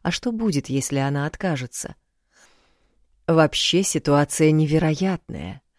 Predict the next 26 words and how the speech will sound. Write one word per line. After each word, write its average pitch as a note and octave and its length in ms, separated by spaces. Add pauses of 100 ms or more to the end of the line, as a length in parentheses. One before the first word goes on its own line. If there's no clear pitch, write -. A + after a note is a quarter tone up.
(300)
Даниэль F3+ 440
никогда F#3 480
не C3+ 100
слышала, C3 480
чтобы C#3+ 300
мужчина D#3+ 420
интересовался D3 800
мнением C#3 420
девушки C#3+ 560 (300)
и - 80
что-то G#3+ 340
там F#3 300 (240)
ей F3 260
предлагал. D#3+ 880 (680)
Решение E3 640
принимал D3+ 460
сам E3 340
потенциальный C3+ 640
жених C3 460 (260)
и E3+ 100
отец D3+ 540
невесты, F3 600 (420)
но C#3 320
никак F#3 420
не C#3 100
Тьера. A#2+ 560